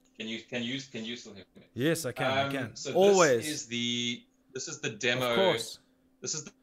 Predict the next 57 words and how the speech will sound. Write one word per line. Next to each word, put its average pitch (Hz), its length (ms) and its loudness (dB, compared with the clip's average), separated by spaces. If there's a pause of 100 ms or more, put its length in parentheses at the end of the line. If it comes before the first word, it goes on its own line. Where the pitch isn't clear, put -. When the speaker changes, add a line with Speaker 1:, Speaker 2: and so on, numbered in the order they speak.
(100)
Speaker 1:
the - 80 -4
demo 131 540 2
before, 127 880 -2
um, 113 540 0
m-, 127 100 -10 (140)
my 139 140 0
boy 214 560 0 (400)
Luke 156 300 -2
Otto 165 360 0
has 139 220 -2
already 139 240 -6
tracked 151 340 -2
his 143 120 -8
bass 127 280 0
parts 147 360 -2
for 135 100 -12
the 127 100 -6
song. 147 400 -2
I 113 160 2
Speaker 2:
Ah, 160 100 6
Speaker 1:
have 147 120 2
Speaker 2:
yeah. 143 100 2
Speaker 1:
yet - 140 -2
to - 80 -12
mix 117 260 -6
them 110 120 -10
in 107 140 -10
properly. 113 340 -8
So 104 160 -6
this 113 200 -6
is, - 500 -6 (240)
so 117 140 -8
this 151 220 -2
demo 135 320 2
is 120 180 -2
sans, 135 380 0
Speaker 2:
Oh, 196 80 8
wait, 196 120 8
are 175 60 6
you 185 160 4
Speaker 1:
sans 196 80 -4
Speaker 2:
playing 214 240 6
it 180 140 0
to 202 80 2
Speaker 1:
Luke. 196 60 2
Speaker 2:
me 180 60 6
your 170 240 8
Speaker 1:
And, 220 80 4
Speaker 2:
side? 127 260 6
Speaker 1:
um, 120 180 -6 (1600)
no, 131 140 -2
I'm 139 200 0
not 170 160 -2
playing 120 160 0
it 104 80 -4
to 101 80 -6
yours. 104 380 -8